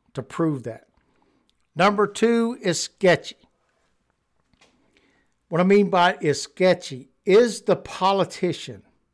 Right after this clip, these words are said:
that has been elected or the person that has been put into office has a loyalty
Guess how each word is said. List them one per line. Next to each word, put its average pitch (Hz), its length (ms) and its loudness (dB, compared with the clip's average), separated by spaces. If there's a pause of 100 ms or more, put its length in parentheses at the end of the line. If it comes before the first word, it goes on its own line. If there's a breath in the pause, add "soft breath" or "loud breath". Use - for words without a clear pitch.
(220)
that 139 120 -6
has 147 320 -4
been 147 200 -6
elected 123 680 -6 (1120)
or 175 240 2
the 151 140 -4
person 135 800 0 (120)
that 135 120 -6
has 131 220 -4
been 127 200 -8
put 202 340 -6
into 147 640 -8
office - 580 -2 (1200)
has 165 720 2 (120)
a 143 160 0
loyalty 143 920 4